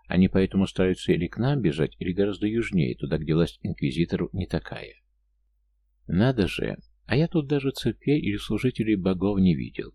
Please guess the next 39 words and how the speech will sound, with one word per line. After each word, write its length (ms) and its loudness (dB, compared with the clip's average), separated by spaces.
Хотя, 320 0
кто 180 -2
их 220 2
знает, 380 2
может 340 0
и 60 -4
есть, 400 -4
просто 280 -4
у 40 4
них 180 2
тут 220 -12
это 180 -2
не 140 4
выпячивают 720 -2
на 80 -6
показ. 560 -8
Кстати, 420 -2
когда 300 0
мне 160 4
нос 320 0
лечили, 720 0
кровь 260 2
довольно 320 2
быстро 340 0
остановилась, 840 -4
а 100 -6
может, 320 0
мне 160 0
так 180 -4
показалось. 840 -6
Как-то 300 -2
не 120 2
поверила 400 4
я 60 -2
словам 380 -2
девушки, 460 0
может, 320 -2
напутала 520 -2
что-то. 440 -12